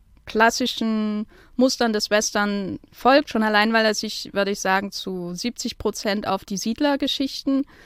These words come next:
fokussiert, während die, äh, indigenen Geschichten, die haben so ihre eigene große Episode da drin, aber spielen dann eigentlich keine große Rolle. Die haben nicht ihren Drive, weil sie ja quasi vor Ort sind, während die anderen sich alle irgendwo hinbewegen, nämlich, äh, nach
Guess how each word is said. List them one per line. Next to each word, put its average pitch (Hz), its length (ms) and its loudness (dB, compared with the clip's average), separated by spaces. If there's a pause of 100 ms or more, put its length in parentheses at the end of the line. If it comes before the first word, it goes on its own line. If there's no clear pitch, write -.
(240)
fokussiert, 247 720 4
während 208 340 4
die, 214 160 -2
äh, 196 640 0
indigenen 226 680 4
Geschichten, 220 540 -2
die 208 240 2
haben 214 200 6
so 214 120 0
ihre 196 260 2
eigene 233 280 6
große 254 520 2
Episode 240 540 4
da 240 140 6
drin, 254 280 4
aber 196 240 4
spielen 220 320 0
dann 196 180 0
eigentlich 185 300 -2
keine 190 240 -2
große - 340 -2
Rolle. 226 260 6
Die 208 120 2
haben 208 140 4
nicht 220 260 0
ihren 202 200 2
Drive, 202 540 2 (380)
weil 202 160 2
sie 208 120 2
ja 208 100 6
quasi 202 340 2
vor - 320 2
Ort 214 260 6
sind, 214 360 4
während 196 180 0
die - 160 -4
anderen 226 300 4
sich - 220 -6
alle 214 260 6
irgendwo 202 320 4
hinbewegen, 202 560 8
nämlich, 196 440 -4
äh, 190 140 0
nach 196 240 -2